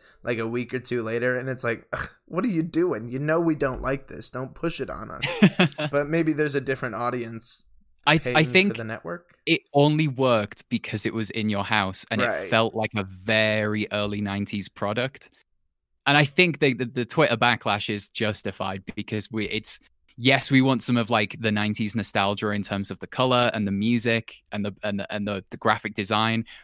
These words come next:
Speaker 2: but we don't necessarily want the same snacks back because maybe they tasted like frozen cardboard.
Speaker 1: <laughs> Exactly.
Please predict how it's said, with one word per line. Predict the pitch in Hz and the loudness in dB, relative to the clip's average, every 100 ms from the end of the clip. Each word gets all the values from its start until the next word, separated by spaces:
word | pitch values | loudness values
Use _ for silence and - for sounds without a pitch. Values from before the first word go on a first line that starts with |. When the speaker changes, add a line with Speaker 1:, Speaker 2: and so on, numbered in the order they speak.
| - | -12
Speaker 2:
but | 101 | -10
we | 117 | -6
don't | - 143 165 | 2 4 4
necessarily | 135 143 143 - 131 127 123 | 2 2 2 2 4 4 2
want | 120 117 | 2 0
the | 113 | 0
same | - 113 104 | 0 0 0
snacks | 123 117 - | 2 0 0
back | - 98 95 - | -6 -6 -6 -8
because | 107 - 104 - _ | -6 -2 -2 -4 _
maybe | 110 107 107 113 | -4 -2 0 0
they | 107 | 0
tasted | 104 107 104 104 95 | -2 -2 -2 -4 -2
like | 104 101 - _ _ | -4 -4 -12 _ _
frozen | - 110 101 107 | -4 -2 0 -2
cardboard. | 90 101 95 90 95 - | 2 2 2 -4 -6 -10
Speaker 1:
<laughs> | _ _ _ - 180 170 | _ _ _ -14 -12 -8
Exactly. | 156 139 147 135 131 110 | -8 -4 -2 -2 -4 -12